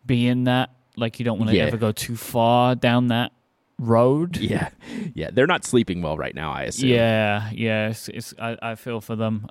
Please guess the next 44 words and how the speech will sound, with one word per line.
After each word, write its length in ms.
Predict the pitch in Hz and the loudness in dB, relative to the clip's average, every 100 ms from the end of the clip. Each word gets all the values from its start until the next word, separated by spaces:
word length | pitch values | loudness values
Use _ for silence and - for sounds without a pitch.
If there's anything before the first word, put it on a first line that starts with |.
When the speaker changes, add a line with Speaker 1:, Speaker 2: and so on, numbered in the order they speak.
| - | -6
Speaker 1:
uh, 400 | 107 104 104 107 | -2 -2 -2 -4
and 160 | 110 | -4
I 360 | 104 104 104 107 - | -4 -2 -4 -6 -8
am 220 | 117 107 | -8 -8
very 260 | 107 110 107 | -4 -2 -2
much 260 | 104 - 110 | -4 -8 -12
looking 280 | - 104 101 | -10 -10 -10
forward 400 | 113 101 98 - | -8 -8 -8 -10
to 260 | 107 98 | -12 -10
whatever 380 | 98 101 101 117 | -8 -8 -8 -10
it's 120 | - | -12
gonna 200 | - 104 | -12 -10
be. 300 | 107 101 95 _ _ _ _ _ _ _ | -8 -8 -10 _ _ _ _ _ _ _
Speaker 2:
Yeah, 240 | - - - _ _ _ _ | -8 -8 -8 _ _ _ _
yeah. 180 | - - - _ - - - - - - - | -12 -12 -14 _ -18 -18 -20 -20 -18 -8 0
All 80 | |
right, 260 | 95 82 - | 2 2 -2
so 100 | - | -2
that, 420 | 95 104 76 92 | 2 2 2 0
that, 320 | 110 110 67 107 | 2 2 0 2
that 180 | 120 | 2
was 140 | 113 90 | 4 2
that. 160 | 82 | 0
I 60 | 98 | 2
didn't 160 | 139 135 | 4 4
have 100 | 120 | 2
much 180 | 110 | 0
more 120 | 104 95 | 0 -2
to 60 | |
say 240 | - 76 73 | 0 -2 -4
on 120 | 67 | -4
that. 140 | 69 | -6
I 80 | 82 | -4
don't 140 | 82 67 | -4 -6
wanna, 160 | 76 | -8
like, 220 | 78 71 - | -8 -8 -10
speculate 500 | - - 80 - - | -10 -8 -6 -8 -8
too 220 | 80 73 | -8 -6
hard, 200 | 55 - | -6 -8
but 120 | - | -8
that 100 | 73 | -8
was 140 | 80 | -8
just 180 | - - | -10 -12
kinda, 420 | - 80 73 65 | -8 -8 -6 -8